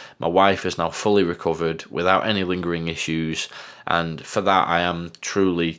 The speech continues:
truly grateful. You know, a little count your blessings moment there, because, you know, it's been, it's been a tough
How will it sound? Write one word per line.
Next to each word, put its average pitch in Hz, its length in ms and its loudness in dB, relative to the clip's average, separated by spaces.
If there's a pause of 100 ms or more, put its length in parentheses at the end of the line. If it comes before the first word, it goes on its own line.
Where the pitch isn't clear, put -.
truly 85 340 0
grateful. 78 580 -2 (120)
You 85 100 -4
know, 85 180 2
a - 20 2
little 92 260 0
count 98 300 0
your 76 100 -4
blessings 85 640 -2
moment 82 500 0 (140)
there, 85 400 -2 (400)
because, - 580 0
you 85 140 -4
know, 82 260 2
it's - 220 -4
been, 82 400 -2
it's - 100 -8
been 85 160 -4
a 80 60 -4
tough - 480 0